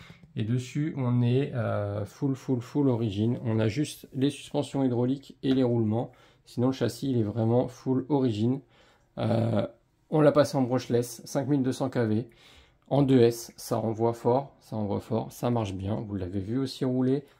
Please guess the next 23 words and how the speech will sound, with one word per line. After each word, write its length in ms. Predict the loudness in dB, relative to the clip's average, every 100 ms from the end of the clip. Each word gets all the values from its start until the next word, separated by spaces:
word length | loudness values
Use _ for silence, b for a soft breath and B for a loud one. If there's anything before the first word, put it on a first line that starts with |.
| B
en 160 | -4 -2
vidéo, 460 | 0 4 4 4
sur 220 | 0 -6 -6
plusieurs 320 | -4 0 2
de 80 | 4
mes 140 | 2
vidéos. 460 | 2 0 0 0 -2
Et 40 |
vous 220 | -6 -4
avez 140 | 0 0
vu 160 | 0
comme 180 | 0 -2
ça 160 | -2 -4
fonctionne 440 | -4 -2 0 0
bien. 340 | 0 0 0 -2 B B B B -4
Et, 320 | 0 0 -2 _ _ -6
euh, 280 | -2 -2 -2
bah, 180 | -2 -4
j'en 120 | -6
suis 200 | -8 -8
content, 360 | -6 -6 -8 -14 -20
en 60 | -14
fait. 320 | -12 -12 -16